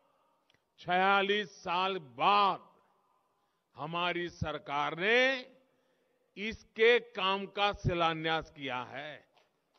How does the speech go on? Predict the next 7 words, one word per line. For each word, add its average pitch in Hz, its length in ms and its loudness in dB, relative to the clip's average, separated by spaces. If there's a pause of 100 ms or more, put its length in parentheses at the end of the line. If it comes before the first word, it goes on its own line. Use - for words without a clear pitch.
(3500)
कोई 370 200 8
देश 339 360 12
सोच 381 400 8
नहीं 370 180 4
सकता 294 360 0
है 202 140 0
साहब 143 260 -16